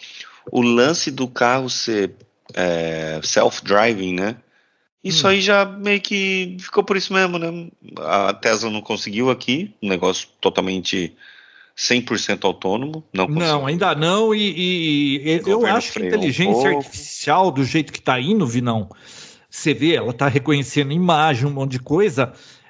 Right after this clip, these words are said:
Speaker 2: é, não que ela já reconhecia na Tesla, mas não tava nesse nível. Eu acho que mais cinco anos vai sim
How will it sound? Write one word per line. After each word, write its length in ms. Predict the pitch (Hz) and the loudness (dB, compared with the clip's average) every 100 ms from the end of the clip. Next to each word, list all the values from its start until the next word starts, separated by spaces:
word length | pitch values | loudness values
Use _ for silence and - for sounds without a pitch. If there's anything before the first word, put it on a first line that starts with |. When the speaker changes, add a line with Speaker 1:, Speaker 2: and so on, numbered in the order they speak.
| _ - | _ 0
Speaker 2:
é, 800 | 147 147 147 143 139 135 131 127 | 2 4 4 4 2 2 0 0
não 140 | 156 | 0
que 360 | 233 330 220 143 | 2 2 2 4
ela 180 | 147 175 | 4 4
já 140 | 202 | 0
reconhecia 720 | 220 214 247 180 131 - 151 | -2 -2 0 2 -2 0 0
na 120 | 123 120 | 0 0
Tesla, 440 | 127 131 110 117 | 2 2 2 -4
mas 360 | 117 131 120 113 | 0 0 0 0
não 160 | 151 | 0
tava 320 | 143 131 139 175 | 0 2 2 2
nesse 300 | 185 - 226 | 0 -2 0
nível. 400 | 202 143 107 95 - - - - - | 2 2 0 -8 -14 -20 -20 -18 0
Eu 280 | 190 247 233 | 2 4 4
acho 420 | 202 196 - - | 4 2 -2 -6
que 100 | 208 | -2
mais 240 | 208 180 | 0 0
cinco 460 | - - 254 269 208 | -4 -8 -8 -2 0
anos 320 | 156 170 196 | 2 2 0
vai 280 | 160 143 196 | 2 4 2
sim 300 | - - | 0 -8